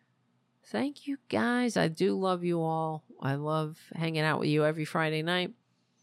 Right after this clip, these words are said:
at, at this little channel we got going on.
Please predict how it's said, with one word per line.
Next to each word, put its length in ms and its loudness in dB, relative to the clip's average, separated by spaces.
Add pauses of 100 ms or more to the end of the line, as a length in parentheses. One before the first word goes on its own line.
(800)
at, 240 0 (140)
at 280 -2
this 540 -2 (100)
little 760 -2
channel 720 -4
we 220 -4
got 320 -4
going 360 2
on. 440 -4